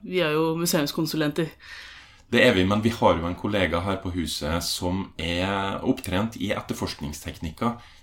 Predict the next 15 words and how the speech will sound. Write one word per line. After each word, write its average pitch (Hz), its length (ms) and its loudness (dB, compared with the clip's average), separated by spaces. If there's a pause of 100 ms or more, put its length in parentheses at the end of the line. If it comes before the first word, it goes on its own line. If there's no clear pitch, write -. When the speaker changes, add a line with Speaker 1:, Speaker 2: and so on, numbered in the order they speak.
(100)
Speaker 2:
nemlig 95 760 0
Knut, 85 400 0 (180)
som, 90 500 -4
eh, - 280 -10 (120)
jo 90 100 0
har 82 160 -2
vært 87 240 -6
politimann 90 560 0 (240)
i 95 260 -2
trettifem 87 540 -6
år. 98 240 -2 (1120)
Skal 92 220 -2
vi 92 100 2
høre 90 220 2
om 76 80 2